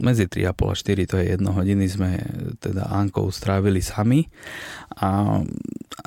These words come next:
Tanička má také dosť dobré strategické miesto kaderníčky, že hneď vedľa môjho už dlhoročného obľúbeného, e, podniku, kde čapujú tánkovú plzničku, tak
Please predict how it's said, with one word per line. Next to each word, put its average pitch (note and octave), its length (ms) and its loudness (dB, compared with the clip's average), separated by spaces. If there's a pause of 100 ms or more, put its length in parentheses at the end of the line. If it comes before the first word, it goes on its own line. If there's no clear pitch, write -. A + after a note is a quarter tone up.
(720)
Tanička D3 460 2
má C#3 120 6
také - 240 0
dosť A#2+ 280 4
dobré B2 280 4
strategické A#2 680 0
miesto G2 360 2
kaderníčky, F#2+ 1000 0 (480)
že F#2+ 480 0 (160)
hneď A2+ 320 2
vedľa G2+ 320 2
môjho F#2+ 640 2
už G#2 160 0
dlhoročného A#2+ 880 4
obľúbeného, G2+ 960 4
e, - 40 -4 (680)
podniku, G#2 480 2
kde - 240 -10
čapujú F#2+ 320 2
tánkovú G2 560 0
plzničku, F#2+ 720 0
tak - 280 -6